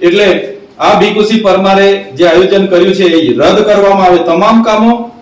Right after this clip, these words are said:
એજન્સીઓના કામો છે, પિસ્તાલીસ, પિસ્તાલીસ લાખનું એક એક કામ બોગસ કામો છે, તો આ તમામ કામો હમણાં અમે ચેક કરીએ, તમામ બોગસ કામો રદ થાય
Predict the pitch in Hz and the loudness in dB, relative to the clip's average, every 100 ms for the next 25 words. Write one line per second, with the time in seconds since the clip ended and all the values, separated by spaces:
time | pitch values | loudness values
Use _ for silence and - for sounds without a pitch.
0 | - 165 180 220 226 226 233 233 226 214 | -8 0 2 4 2 2 2 2 2 0
1 | 220 214 185 - - - - - 185 175 | 0 0 -2 -4 -8 -18 -20 -4 -2 0
2 | 220 220 220 208 - 214 214 208 202 202 | -2 0 -2 -4 -2 0 0 0 -2 -2
3 | 208 175 214 214 208 208 170 175 214 220 | -2 0 0 0 -2 -2 0 0 0 0
4 | 202 196 196 180 - - - - - 180 | -2 -2 -2 -2 -2 -8 -20 -20 -10 -2
5 | 190 190 175 190 196 190 208 208 196 196 | -2 -2 -2 -2 0 0 0 0 -2 0
6 | 185 196 196 190 185 175 180 190 185 170 | 0 0 0 0 0 2 0 0 0 -2
7 | 180 170 160 175 170 170 175 151 165 165 | -2 0 0 0 -2 -2 0 0 0 0
8 | 180 196 | 0 -2